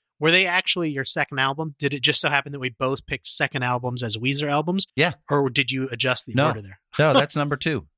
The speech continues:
Speaker 1: Oh, that's awesome.
Speaker 2: Yeah.
Speaker 1: <laughs>
Speaker 2: Number two, yeah.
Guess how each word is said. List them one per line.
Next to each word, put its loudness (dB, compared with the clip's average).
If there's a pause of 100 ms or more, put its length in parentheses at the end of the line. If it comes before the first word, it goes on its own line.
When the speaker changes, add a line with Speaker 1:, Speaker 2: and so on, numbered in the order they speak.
Speaker 1:
Oh, -2
that's -2
awesome. -8 (140)
Speaker 2:
Yeah. 2
Speaker 1:
<laughs> 4 (1800)
Speaker 2:
Number 2
two, 0
yeah. 2